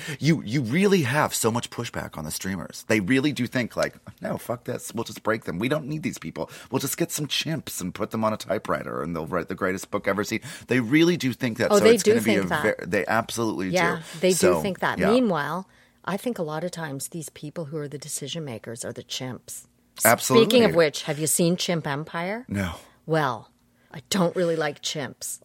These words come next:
Speaker 2: <laughs>
Speaker 1: Nor do I. I am not a fan of monkeys.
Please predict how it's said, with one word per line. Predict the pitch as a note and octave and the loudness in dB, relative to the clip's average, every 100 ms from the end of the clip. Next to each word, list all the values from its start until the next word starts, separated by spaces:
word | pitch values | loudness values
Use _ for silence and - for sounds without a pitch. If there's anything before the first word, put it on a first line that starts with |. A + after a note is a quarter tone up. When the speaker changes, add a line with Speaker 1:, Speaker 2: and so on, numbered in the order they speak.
| - | -8
Speaker 2:
<laughs> | - - | -8 -2
Speaker 1:
Nor | A2+ A#2+ D3+ G3 G#3+ | 6 6 8 8 8
do | G3+ F3+ | 6 10
I. | D3+ C3+ A#2 F#2 | 12 12 12 10
I | F#2+ G2+ | 10 10
am | G#2 A2+ | 10 8
not | A#2 C3 | 8 8
a | D3 | 4
fan | - C3 B2+ | 0 2 2
of | F2+ | 0
monkeys. | G2+ F#2+ F#2 D#2+ - - - | 0 0 0 -6 -6 -2 0